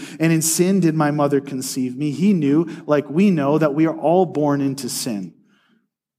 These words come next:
ever since the fall in Genesis three. And from that moment on, man has had a problem.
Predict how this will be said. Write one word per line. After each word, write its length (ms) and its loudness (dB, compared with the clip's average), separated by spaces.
ever 220 2
since 380 -2
the 120 -4
fall 480 0
in 100 -4
Genesis 540 -6
three. 580 -2
And 120 -16
from 140 -2
that 280 2
moment 380 2
on, 560 -2
man 380 2
has 260 4
had 160 2
a 60 2
problem. 600 -2